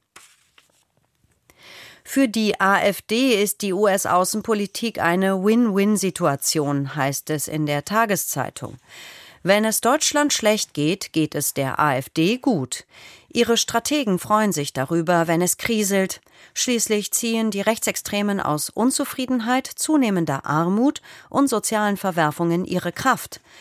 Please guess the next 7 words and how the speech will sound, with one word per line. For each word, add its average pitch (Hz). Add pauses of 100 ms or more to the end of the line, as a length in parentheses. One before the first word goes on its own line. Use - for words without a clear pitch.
(380)
Dass 170
Trumps 190
Zollpolitik 156
Deutschlands 156
Wirtschaft 185
stark 196
schadet, 190